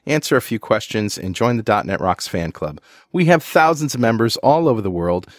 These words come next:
Every show we give away great sponsor goodies, and every December we give away five thousand dollars worth of technology to one lucky member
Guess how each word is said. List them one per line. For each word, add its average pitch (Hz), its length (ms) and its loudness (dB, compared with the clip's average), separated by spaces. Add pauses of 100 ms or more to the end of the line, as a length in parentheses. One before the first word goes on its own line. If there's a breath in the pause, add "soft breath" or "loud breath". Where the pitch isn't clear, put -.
(160 soft breath)
Every 143 220 2
show 131 260 2
we 120 120 2
give 110 180 0
away 98 220 0
great 135 320 0
sponsor 110 420 0
goodies, 101 400 -2 (300 soft breath)
and 160 260 2 (140)
every 196 420 2
December 131 580 4
we 110 160 2
give 110 220 0
away 107 240 2
five 165 540 2
thousand 160 420 2
dollars 117 480 4
worth 107 220 2
of 98 100 0
technology 104 680 2
to 170 120 2
one 190 280 4
lucky 180 300 4
member 147 380 4